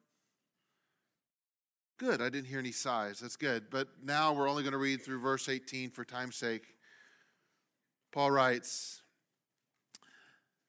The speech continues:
chapter four, verse one. "I, therefore, a prisoner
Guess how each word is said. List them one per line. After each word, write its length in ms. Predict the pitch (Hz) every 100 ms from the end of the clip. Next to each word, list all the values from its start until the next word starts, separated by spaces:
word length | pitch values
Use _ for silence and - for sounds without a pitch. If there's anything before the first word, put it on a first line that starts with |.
| _ _ _
chapter 520 | - 147 143 160 147
four, 340 | 135 - 127 123
verse 280 | 120 117 -
one. 360 | 101 95 95 92 _ _ _ _ _ _ _ _ _ _ _ - - _ _ _
"I, 460 | 131 147 160 165 160
therefore, 760 | 135 143 131 - 113 104 101 - - - _ _ _ _ _ _ _ _ _ _
a 120 | 139
prisoner 800 | 139 - 180 175 180 180 180 170